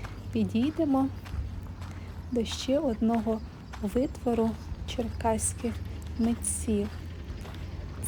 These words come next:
Це сонячний годинник у вигляді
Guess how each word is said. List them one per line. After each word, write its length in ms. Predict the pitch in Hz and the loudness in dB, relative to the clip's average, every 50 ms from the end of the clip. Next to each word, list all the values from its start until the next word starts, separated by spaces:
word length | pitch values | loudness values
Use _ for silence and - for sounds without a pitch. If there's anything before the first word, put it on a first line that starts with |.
| - - | 0 2
Це 260 | - 214 214 233 302 339 - - | 4 4 4 4 2 0 -2 -4
сонячний 840 | - - - - 233 220 220 208 208 214 - - - - 214 214 208 - - | -4 -4 0 2 4 4 4 4 2 2 -2 -4 -2 2 2 2 2 0 -2
годинник 840 | - 190 185 226 220 196 - - 214 220 247 320 330 311 262 226 220 - - - - - - - - - - | -2 0 0 0 0 0 0 2 2 4 4 4 4 4 2 2 0 -2 -6 -10 -10 -8 -8 -10 -10 -4 -2
у 80 | 302 285 | 0 0
вигляді 800 | 262 - 240 233 262 262 - 262 247 233 220 208 - 220 214 | 2 4 4 4 4 4 4 4 4 4 4 2 0 0 0